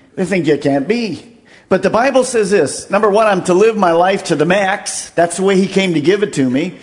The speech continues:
You, you know that. You're experiencing it tonight, John ten ten. And another thing is that in First Timothy six, the Bible says this. God has given us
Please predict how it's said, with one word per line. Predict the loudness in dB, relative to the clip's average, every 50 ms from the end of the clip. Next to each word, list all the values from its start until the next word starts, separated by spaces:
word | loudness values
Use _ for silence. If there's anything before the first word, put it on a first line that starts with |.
| -10 -4
You, | 0 0 0
you | 2 2 2 2 2
know | 2 2 2 2 4
that. | 2 2 2 0 0 0
You're | 0 0 0
experiencing | -2 -6 -8 -4 -2 0 0 0 0 -2 -2 -2
it | -2 -2
tonight, | -2 0 0 0 -2 -2
John | 0 0 0 0 0 0
ten | -2 -2 -2 -2 -2
ten. | -2 -2 -2 0
And | 0 -2 -2 -2
another | 0 0 0 0 0
thing | -2 -2 -2 -2 0
is | 0 0 0 0 0
that | 0 -2 -2 -2 -8 -16 -14 -6 -2
in | -2 0 0 0 -2
First | 0 -2 -2 -2 0
Timothy | -2 0 0 0 0 -2 -4
six, | -2 -2 -2 -2 -2
the | -4 -2
Bible | 0 0 2 2 0 0
says | 0 -2 -2 0
this. | 0 0 0 0
God | 0 2 2 2 2
has | 2 0 -2
given | 0 0 0 0 0 0 2
us | 2 0 0 -4